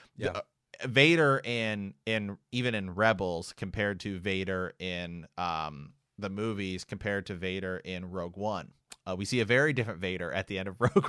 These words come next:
Speaker 2: One than we, than we see, you know, in, in the original. So you do have to, you have to keep that in mind. Um, Thrawn is without question the ultimate tactician. He is the, he is the ultimate general, the ultimate field commander.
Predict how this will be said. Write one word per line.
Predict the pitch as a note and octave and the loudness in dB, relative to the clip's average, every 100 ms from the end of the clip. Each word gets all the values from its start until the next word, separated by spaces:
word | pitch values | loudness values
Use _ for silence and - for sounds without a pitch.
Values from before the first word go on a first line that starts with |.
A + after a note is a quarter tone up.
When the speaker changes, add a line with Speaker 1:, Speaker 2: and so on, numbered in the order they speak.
| A3 B3+ | 12 12
Speaker 2:
One | A#3 A3 A3+ | 12 12 0
than | G#3 | -2
we, | E3+ E3+ A3+ B3+ F3 | 2 0 0 -2 2
than | C#3 C#3 | 6 8
we | C#3 | 8
see, | C3 D3 C3 C3+ | 6 6 6 6
you | C3+ | 6
know, | B2+ B2+ | 8 8
in, | A#2+ A#2+ | 6 0
in | - B2+ | -2 -4
the | B2+ | -2
original. | C#3 A3 E3 G#2 | 0 2 2 -2
So | F#2 D#3 C#3 - - - | 4 6 6 2 -12 0
you | C#3+ | 2
do | D3 F#3+ | 4 6
have | E3 C#3+ | 4 4
to, | B2+ | 0
you | A2 C3 | -2 0
have | C#3+ | 0
to | A#2 | -2
keep | A2 A2 | -6 -2
that | G#2+ | 0
in | G#2+ | 0
mind. | G2+ - - - - _ C3 | -2 -4 -18 -20 -20 _ 4
Um, | B2+ A#2 G#2+ F#2+ - _ | 6 6 2 -4 -10 _
Thrawn | A#2+ C3+ D#3+ F#3 E3 | -4 2 6 4 4
is | B2+ A#2+ G#2+ A2 | 2 2 0 -2
without | A#2+ A#2 A2 - | -2 2 2 2
question | A2 G2+ - F#2 | 0 0 -2 -6
the | F#2 - | -6 0
ultimate | G2 G2 G2+ F#2+ - | 0 0 -4 -8 -4
tactician. | F2+ F2 - - - A#1 - | -4 -4 -8 -10 -10 -12 -12
He | - A2 | -6 -4
is | G2+ F#2 | -4 -6
the, | G#2+ G#2 G2+ G2 F#2+ - | -6 -4 -4 -4 -8 -8
he | A2 A#2 G#2+ | -6 -4 -4
is | G2+ | -4
the | F#2+ G2+ G2+ | -6 -4 4
ultimate | A#2 C3 B2+ A#2 F#2 | 4 4 -2 -4 -4
general, | G#2 G2 F#2+ F#2+ F#2 | -2 -2 -2 -2 -2
the | G2 - | -6 -2
ultimate | G2 A2 - A2 - | 2 2 0 -6 -6
field | - G2 F#2+ - | -6 -4 -4 -4
commander. | G2+ F#2+ F2+ F2+ F2+ F2+ | -6 -4 -4 -4 -6 -8